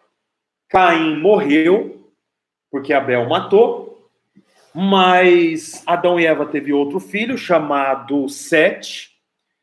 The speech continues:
e a partir de Sete, é, Deus,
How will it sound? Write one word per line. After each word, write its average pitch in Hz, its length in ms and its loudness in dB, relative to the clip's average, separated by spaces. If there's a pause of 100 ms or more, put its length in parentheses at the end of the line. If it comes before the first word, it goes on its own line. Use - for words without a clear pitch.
(420)
e 233 1300 -4
a 175 80 0
partir 202 420 0
de 214 120 -6
Sete, 214 1040 0 (300)
é, 180 180 0
Deus, 202 680 2